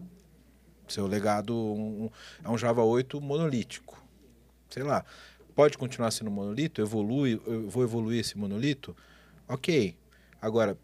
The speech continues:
não, não estou satisfeito, a minha nova referência passa a ser um microserviço, já com Spring, et cetera.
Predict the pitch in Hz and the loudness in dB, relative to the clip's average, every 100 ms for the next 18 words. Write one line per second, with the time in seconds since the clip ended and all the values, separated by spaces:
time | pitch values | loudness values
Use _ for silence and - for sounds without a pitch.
0 | - - 131 113 110 123 143 139 151 147 | -20 -4 0 2 0 -2 -2 -2 -2 -4
1 | - 143 147 180 190 190 135 131 175 190 | -4 -2 -2 -4 -2 -2 2 4 4 4
2 | 160 143 135 120 139 165 175 - 165 - | 2 0 0 0 -2 -4 -6 -2 -2 -2
3 | 170 - 143 147 165 165 156 - 165 139 | -4 -2 -2 -2 -2 -6 -8 -6 -6 -4
4 | 110 139 165 - 120 104 92 90 107 113 | -2 -2 -2 -4 -4 -4 -4 -4 -4 -4
5 | - 139 - 110 117 151 120 104 - 113 | -8 -12 -8 -6 -4 -4 -6 -8 -8 -10
6 | 113 | -12